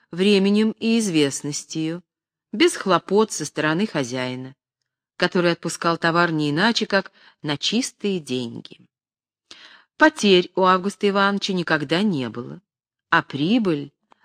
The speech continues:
росла с каждым годом. И несмотря на то, что на фабрике было около трёхсот работников, кроме приходящих женщин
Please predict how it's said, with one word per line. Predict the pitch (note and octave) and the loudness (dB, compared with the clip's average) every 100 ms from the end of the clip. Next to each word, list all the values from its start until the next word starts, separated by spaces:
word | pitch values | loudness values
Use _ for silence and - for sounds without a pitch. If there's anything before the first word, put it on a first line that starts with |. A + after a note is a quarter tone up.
| _ | _
росла | D3+ E3 - D3+ D3+ | -2 -2 0 -2 -2
с | - | 0
каждым | D#3+ G#3+ G3 F#3+ D#3+ | 2 2 2 -2 -2
годом. | C#3 C#3+ C#3+ B2+ - _ _ _ _ _ _ _ - - | -2 -2 -2 -8 -10 _ _ _ _ _ _ _ -20 -6
И | D#3+ | -2
несмотря | D#3+ E3+ D#3+ F#3 | 0 0 0 0
на | F#3 E3+ | 2 0
то, | F#3+ G3+ | 0 -2
что | - E3+ | -2 -2
на | E3 | -2
фабрике | - G#3+ F3 E3 E3 | 0 0 0 -4 -2
было | D#3+ D#3+ - | 0 -2 -2
около | E3+ D#3+ C#3+ | -4 -2 -4
трёхсот | - D3+ - - F3+ - | -2 -4 -4 -4 -4 -2
работников, | C#3 C3 F#3+ A#3+ E3 D3 C3+ - _ _ | -4 0 0 0 -4 -8 -10 -12 _ _
кроме | - E3 D#3+ | -4 -2 -2
приходящих | - D3 D#3+ D3+ D3 - C3 | -4 -2 -2 0 -2 -2 -4
женщин | A#2 C#3+ F3 G#3+ - G3+ | -4 0 0 0 -2 -6